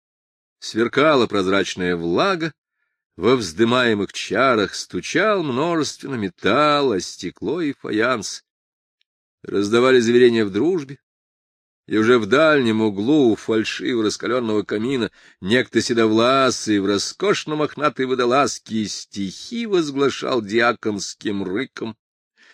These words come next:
А в другом углу компания лейб-гвардейцев стояла на вытяжку,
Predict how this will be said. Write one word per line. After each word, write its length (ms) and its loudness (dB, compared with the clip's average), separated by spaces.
А 160 2
в 80 -2
другом 420 2
углу 300 6
компания 640 2
лейб-гвардейцев 1120 0
стояла 480 0
на 160 -2
вытяжку, 720 -2